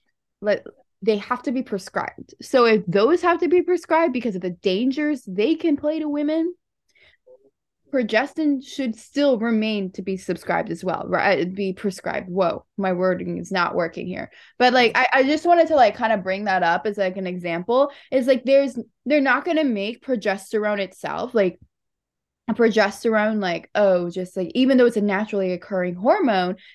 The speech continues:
and then you have a steroid hormone, um, and then they're actually taking the fake thing, the thing that mimics progesterone, and they're saying,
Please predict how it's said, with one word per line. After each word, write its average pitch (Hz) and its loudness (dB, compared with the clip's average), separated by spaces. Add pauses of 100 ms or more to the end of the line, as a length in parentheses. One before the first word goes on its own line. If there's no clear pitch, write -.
and 180 0
then 185 2
you 185 -2
have 180 -4
a 175 -4
steroid 208 2
hormone, 170 -6 (220)
um, 180 2
and 220 4
then 277 4
they're 320 4
actually 247 0
taking 202 -2
the 180 -4
fake 392 -2
thing, 196 -2
the 214 -2
thing 240 0
that 190 0
mimics 262 0
progesterone, 180 -6 (380)
and 269 6
they're 269 6
saying, 254 0